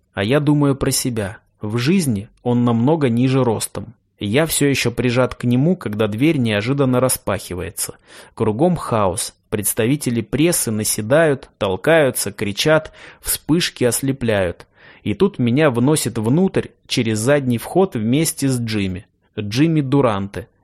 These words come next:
и его охраной. Дверь за нами захлопывается, а обезумевшая толпа остается снаружи. Господи, я внутри. Что дальше? Я в двух шагах от знаменитого Джимми и его носа картошкой.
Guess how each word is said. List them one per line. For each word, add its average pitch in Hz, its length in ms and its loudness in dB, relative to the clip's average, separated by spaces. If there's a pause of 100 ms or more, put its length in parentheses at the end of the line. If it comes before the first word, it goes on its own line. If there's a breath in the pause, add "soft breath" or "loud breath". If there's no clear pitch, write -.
и 104 80 -4
его 139 300 2
охраной. 104 580 -4 (280)
Дверь 123 400 2
за 117 140 2
нами 135 260 2
захлопывается, 117 1000 0 (240)
а 104 100 0
обезумевшая 120 720 2
толпа 120 480 0
остается 120 560 -4
снаружи. 101 640 -4 (320)
Господи, 101 760 -6 (140)
я 110 340 -2
внутри. 135 560 -2 (240)
Что - 400 -2
дальше? 117 540 -4 (400)
Я 117 300 0
в 127 80 -4
двух 117 320 -4
шагах 123 420 0
от 110 120 -2
знаменитого 117 720 0
Джимми 127 580 0
и 110 60 -4
его 113 300 0
носа 139 360 2
картошкой. - 840 -6